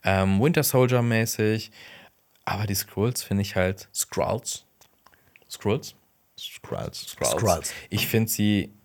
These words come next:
Speaker 1: ach, die sehen halt aus wie aus so einer Star Trek-Serie. Nichts gegen Star Trek überhaupt nicht, ne? Aber es ist halt so, ich weiß nicht, ich find deren Design nicht so geil. Und ich find auch, dieses Gestaltenwander-Ding ist halt auch so ein relativ O-P-Ding. Ich, also ich find's ja nicht so interessant.
Speaker 3: Ja,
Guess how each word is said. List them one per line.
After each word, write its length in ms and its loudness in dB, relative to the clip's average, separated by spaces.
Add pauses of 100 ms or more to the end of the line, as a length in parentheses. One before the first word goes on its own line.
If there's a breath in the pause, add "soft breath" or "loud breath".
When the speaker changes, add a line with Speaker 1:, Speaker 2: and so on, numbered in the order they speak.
(140)
Speaker 1:
ach, 200 -16
die 100 -10
sehen 240 2
halt 140 4
aus 340 0
wie 140 -2
aus 200 -4
so 80 -10
einer 120 -2
Star 240 -6
Trek-Serie. 580 -8
Nichts 180 -10
gegen 120 -6
Star 160 0
Trek 140 -4
überhaupt 200 -4
nicht, 180 -10
ne? 120 -2
Aber 120 2
es 120 -2
ist 120 -6
halt 140 -2
so, 220 -6
ich 100 -12
weiß 160 -4
nicht, 120 -8
ich 60 -12
find 140 0
deren 180 6
Design 280 0
nicht 100 -2
so 120 -6
geil. 180 4
Und 80 0
ich 100 -8
find 140 0
auch, 100 0 (440 loud breath)
dieses 160 0
Gestaltenwander-Ding 760 2
ist 120 -6
halt 100 -4
auch 100 0
so 140 -2
ein 180 -2
relativ 400 -2
O-P-Ding. 680 -2 (220)
Ich, 220 -18
also 160 2
ich 120 4
find's 160 2
ja 40 8
nicht 140 4
so 80 0
interessant. 640 -2
Speaker 3:
Ja, 380 2